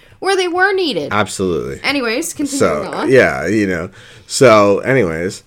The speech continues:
Speaker 2: they show up, and the female officer fucking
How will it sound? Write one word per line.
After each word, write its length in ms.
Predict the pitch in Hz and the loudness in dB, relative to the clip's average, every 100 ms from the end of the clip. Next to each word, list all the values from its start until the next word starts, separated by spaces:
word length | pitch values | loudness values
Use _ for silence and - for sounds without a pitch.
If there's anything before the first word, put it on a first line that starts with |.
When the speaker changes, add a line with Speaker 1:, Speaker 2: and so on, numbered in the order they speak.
| _ | _
Speaker 2:
they 200 | 98 113 | 2 2
show 380 | 156 - 147 117 | 2 2 4 4
up, 300 | 87 87 82 - - _ - | 4 0 -4 -10 -20 _ -10
and 200 | 104 95 | -6 -4
the 60 | 87 | -6
female 560 | - 123 131 101 85 - | -4 -2 0 -2 -2 -6
officer 840 | 90 90 80 73 - 58 64 - _ _ | -6 -6 -8 -12 -10 -8 -10 -14 _ _
fucking 640 | _ 85 73 73 80 69 | _ -10 -10 -10 -12 -14